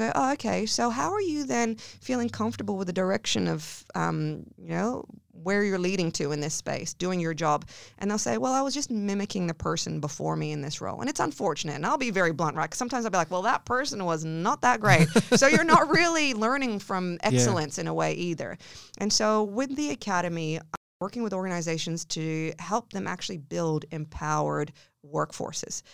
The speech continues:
Speaker 1: Because my fundamental belief in what I've seen throughout my whole career, working both operator side,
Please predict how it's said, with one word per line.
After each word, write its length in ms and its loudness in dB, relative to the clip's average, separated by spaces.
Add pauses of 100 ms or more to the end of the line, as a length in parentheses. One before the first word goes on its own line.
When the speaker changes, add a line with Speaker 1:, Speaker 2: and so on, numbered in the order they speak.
(160)
Speaker 1:
Because 260 -4
my 140 0
fundamental 580 -2 (100)
belief 240 -4
in 140 -4
what 120 -2
I've 180 -6
seen 100 -4
throughout 300 -4
my 100 -2
whole 160 0
career, 400 -2
working 480 -4
both 260 -4 (120)
operator 580 0
side, 440 2